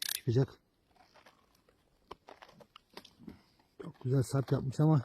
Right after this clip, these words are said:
aynı şekilde şapka maalesef büyüyememiş. Yeteri kadar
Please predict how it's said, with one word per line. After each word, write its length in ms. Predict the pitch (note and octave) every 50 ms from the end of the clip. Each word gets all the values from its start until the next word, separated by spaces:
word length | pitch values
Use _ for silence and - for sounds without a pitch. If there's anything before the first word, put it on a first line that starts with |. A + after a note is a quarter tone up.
| -
aynı 220 | - C#3 C#3 C#3 A#2+
şekilde 340 | - C3+ A2+ B2 B2 C#3 B2+
şapka 440 | - C#3+ B2 - - - C#3 C#3 - _ _ _ _ - - _ - - _ _
maalesef 420 | - B2+ B2 A#2 - - D3 C3+ - - -
büyüyememiş. 640 | B2 B2 C3+ C3+ C3 B2 A#2+ B2+ C#3 - - - - _ _ _ _ _ _ _ _ _ _ _ _ _ _ _ _ _ _ _ _ _ _ _ _ _ _ _ _ - -
Yeteri 320 | - B2+ A#2 - B2+ B2+ B2
kadar 280 | A#2+ B2 A#2+ B2+ B2